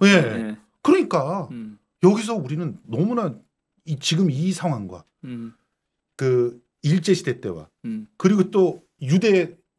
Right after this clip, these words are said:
Speaker 2: 아,
Speaker 1: 의
Speaker 2: 예수님,
Speaker 1: 그때와
Speaker 2: 예수님 시대와.
Speaker 1: 다 통하는.
Speaker 2: 그, 그렇죠. 이제 인류가 살아온 것은 지배와 피지배의 역사들이 분명히 있는데
Speaker 1: 예.
Speaker 2: 그것의 어떤 패턴은 유사하기도 하죠.
Speaker 1: 예.
Speaker 2: 아, 그러니까는 실제로 이제 코로나라는 거는 전 세계에 퍼진 거라서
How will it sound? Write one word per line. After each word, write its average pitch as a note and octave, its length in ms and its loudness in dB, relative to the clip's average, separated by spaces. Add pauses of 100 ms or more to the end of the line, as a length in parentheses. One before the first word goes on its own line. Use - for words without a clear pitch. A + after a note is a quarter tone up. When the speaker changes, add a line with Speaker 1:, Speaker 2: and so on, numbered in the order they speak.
(200)
Speaker 2:
아, D3+ 180 4
Speaker 1:
의 D3 80 8
Speaker 2:
예수님, E3 260 4
Speaker 1:
그때와 D#3+ 120 6
Speaker 2:
예수님 D#3+ 240 4
시대와. B2+ 380 2
Speaker 1:
다 - 40 -16
통하는. G#3 480 -6 (400)
Speaker 2:
그, - 180 -12 (140)
그렇죠. E3 540 -2
이제 D3+ 160 0
인류가 F3+ 340 2
살아온 E3+ 580 0
것은 D3 220 -6
지배와 D3 360 -2
피지배의 F3+ 340 0
역사들이 C3 340 -4
분명히 C3+ 360 -6
있는데 A#2 380 -6
Speaker 1:
예. A2+ 120 -2
Speaker 2:
그것의 C#3 400 -2
어떤 B2 240 -4
패턴은 F#3+ 400 -2
유사하기도 D3 680 -4
하죠. B2 380 -8 (140)
Speaker 1:
예. F#2+ 40 -8 (460)
Speaker 2:
아, B2 200 -2 (120)
그러니까는 D3 320 -2
실제로 F3+ 800 -2
이제 C#3 100 -4
코로나라는 F#3 600 0
거는 C#3+ 260 -4
전 C#3 160 -4
세계에 D3+ 320 0 (160)
퍼진 G3+ 260 -6
거라서 B2+ 580 -4